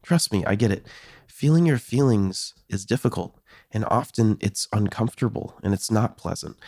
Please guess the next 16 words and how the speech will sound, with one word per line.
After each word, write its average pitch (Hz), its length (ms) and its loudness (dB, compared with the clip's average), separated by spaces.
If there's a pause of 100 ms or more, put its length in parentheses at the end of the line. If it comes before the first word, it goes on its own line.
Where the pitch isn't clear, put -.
(220)
and 110 100 0
it - 60 -2
has 117 240 0
to 110 60 -2
take 104 280 -4
priority 98 580 2
over 87 260 0
other 98 220 0
things. - 460 -10 (440)
But - 120 -4
it's - 160 -4
necessary 113 680 0
to 98 120 -4
do 101 300 2
the 104 120 2
work 101 460 -2